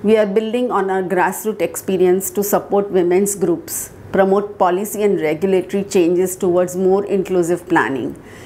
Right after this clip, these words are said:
and to reduce the barriers for access to finance. We are starting from something as basic as explaining about risk and what ignoring climate risks could do to livelihoods and well-being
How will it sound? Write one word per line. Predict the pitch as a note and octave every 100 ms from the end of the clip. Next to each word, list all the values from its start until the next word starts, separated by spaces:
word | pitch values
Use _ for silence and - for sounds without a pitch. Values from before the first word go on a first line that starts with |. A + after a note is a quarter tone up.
| -
and | G3 G3+
to | A3
reduce | F#3+ F#3+ G#3 B3+ B3
the | G3
barriers | F#3+ E3+ D3 C#3+ C3 E3+
for | - F#3+ -
access | - - F#3+ -
to | F3+
finance. | F3 B2+ - - - - - - - - - -
We | A#3
are | C#4
starting | C#4+ D#4 C4 C4 F4+ G4
from | G4 D#4+
something | D4 B3+ A#3 C#4 C#4 C#4
as | F3 A#3+ A#3+
basic | A3 A3 G#3+ G3 A#3
as | - G3
explaining | G3 - - G3 G3 G#3
about | G3 E3 E3 E3
risk | D#3+ D#3+ - -
and | F3+ F#3+ F3
what | F#3+ G#3 - -
ignoring | F3 G3 G3 G#3+ G#3
climate | G3 E3 F3 F3
risks | F#3 F3+ - - -
could | G3+ F3
do | F3 G#3 G#3 -
to | F3+
livelihoods | F3+ E3+ F3+ F#3+ F3+ F3
and | - E3
well-being | E3 D3+ D3+ E3 F3 -